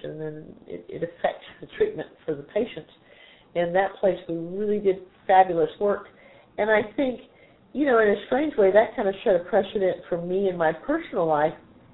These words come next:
having that morning meditation or having that morning time and just my own daily practice of making certain I set aside that, whether it be five minutes or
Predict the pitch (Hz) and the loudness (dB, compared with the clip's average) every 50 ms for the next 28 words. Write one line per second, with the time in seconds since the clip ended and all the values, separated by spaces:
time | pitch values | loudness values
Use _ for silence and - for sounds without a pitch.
0 | - - - - - 214 196 190 190 180 180 175 147 - - 180 175 175 175 175 | -20 -20 -20 -10 4 8 8 8 8 4 0 -2 -2 -2 -2 -2 -2 0 0 -2
1 | 170 175 170 170 160 160 160 - - 175 165 - - - 156 156 156 156 180 180 | -2 -4 -2 -2 -2 -2 -4 -4 -4 -4 -4 -4 -6 -8 -8 -8 -8 -6 -8 -8
2 | 175 170 165 147 143 143 147 165 170 170 170 170 165 165 165 160 - 185 175 170 | -6 -6 -6 -6 -8 -8 -6 -4 -4 -2 -2 -4 -6 -8 -10 -6 -4 -2 -2 0
3 | 165 160 160 160 160 165 165 - - - - - - - - - - - - - | 0 0 -2 -4 -4 -6 -10 -14 -20 -20 -20 -20 -20 -20 -20 -20 -20 -20 -20 -20
4 | - - - 165 165 156 175 175 170 170 - - - 160 160 165 160 160 160 160 | -14 -8 -6 -6 -6 -2 -2 -2 -2 -2 -6 -12 -18 -12 -6 -4 -2 0 0 0
5 | 160 165 180 196 220 233 220 208 196 165 - - _ _ - - _ - 170 165 | 0 0 0 0 -2 -4 -4 -8 -10 -10 -12 -16 _ _ -20 -20 _ 6 8 8
6 | 156 151 156 139 - - 165 156 151 151 151 - - 151 147 147 - - - - | 8 6 4 2 0 2 4 4 4 4 0 -6 -4 -4 -4 -4 -6 -12 -18 -20
7 | _ _ _ - 151 151 147 147 147 147 147 - - _ _ _ _ _ _ _ | _ _ _ 0 0 2 4 4 2 2 0 -6 -16 _ _ _ _ _ _ _
8 | _ _ 175 175 175 170 170 170 160 160 156 - - 196 170 - 156 165 135 135 | _ _ -4 -4 -4 -4 -4 -8 -10 -10 -12 -6 -6 -6 -6 -4 -8 -6 -4 -2
9 | 156 160 170 - - - 160 147 147 147 147 - - 170 160 156 151 147 143 143 | -2 -2 -4 -6 -4 -2 0 0 0 -2 -4 -2 0 2 4 4 4 4 4 2
10 | 143 139 139 - _ _ _ _ _ _ _ _ _ _ _ _ _ _ - 165 | 2 0 -4 -12 _ _ _ _ _ _ _ _ _ _ _ _ _ _ 4 6
11 | 160 - - - - 160 165 160 151 156 131 156 170 170 - - 175 170 165 165 | 8 8 8 6 2 2 2 4 4 2 0 0 -6 -8 2 4 6 6 6 6
12 | 165 170 165 165 170 170 - - 151 | 2 0 -2 -4 -4 -6 -6 -8 -8